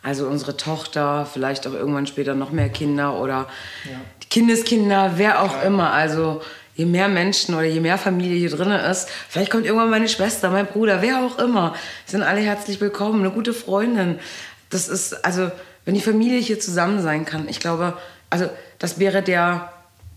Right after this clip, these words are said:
Speaker 1: der allergrößte Wunsch. Das andere ist natürlich zum Leben, ja, mit dem, mit dem Konzept, das ist richtig. Aber wir haben nichts Fixes, wo wir sagen, hier muss ein, ein, ein Auktionshaus entstehen oder was auch immer. Es soll einfach nur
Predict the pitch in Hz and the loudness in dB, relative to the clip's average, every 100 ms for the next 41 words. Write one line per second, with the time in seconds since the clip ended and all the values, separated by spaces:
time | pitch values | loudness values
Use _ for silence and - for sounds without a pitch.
0 | - 175 - - - 165 180 180 - 151 | -8 -6 -8 -8 0 2 2 -2 -6 -6
1 | - 131 127 131 - 175 - 175 262 233 | -6 -6 -6 -6 -6 -4 0 2 2 2
2 | 202 170 185 170 185 175 - 175 156 165 | 0 -2 -6 -4 -2 -2 -4 -4 -2 -2
3 | 165 143 131 - - - 135 131 131 - | -2 -4 -6 -16 -18 -10 -8 -8 -12 -20
4 | - - 156 151 156 160 160 165 156 160 | -20 -6 -6 -2 -2 0 -2 -2 -2 -2
5 | 147 165 - 175 170 - - - - - | -2 -4 -2 -2 -2 -6 -8 -8 -20 -20
6 | - 151 160 - 160 156 147 147 160 156 | -14 -10 -8 -6 -6 -4 -4 -2 -2 -4
7 | - - 165 170 180 190 190 - 190 180 | -8 -4 0 2 2 0 0 -2 -2 -2
8 | 131 151 151 147 139 139 135 143 147 - | -4 -4 -2 -2 -2 -2 0 0 -2 0
9 | 143 - - - - 156 147 - - - | -2 -4 -12 -10 -2 0 0 -2 -16 -6
10 | 151 156 170 170 - 180 226 233 156 196 | -4 0 -2 -2 -2 2 2 2 0 0
11 | 190 180 - 180 - 202 208 - - - | 0 -2 -2 -2 -2 -2 -2 -2 -4 -4
12 | 180 156 127 - - - - 202 185 180 | -2 -2 -4 -12 -20 -8 -2 2 2 0
13 | 196 208 202 202 | 0 0 2 0